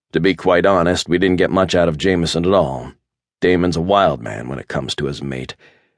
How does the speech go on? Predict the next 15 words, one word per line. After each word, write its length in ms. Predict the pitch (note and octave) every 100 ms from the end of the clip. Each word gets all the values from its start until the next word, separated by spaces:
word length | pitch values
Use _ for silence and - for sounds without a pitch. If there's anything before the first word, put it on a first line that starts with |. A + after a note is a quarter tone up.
| _
He 120 | E2
really 260 | F#2 G2+ F#2
doesn't 300 | F#2 E2 E2
give 120 | D#2
a 80 | C2
shit 380 | - - F#2+
what 160 | - -
you 80 | C2
have 140 | A#1
to 100 | A#1
say." 440 | - A#1 G1+ - - _ _ _ _ _ _ _ _ _ _ _ _
"Uh, 220 | - D2 - _ _ -
I 140 | C#3+
got 260 | G3+ C4+ B3
rights." 460 | E3 A#2+ F2 -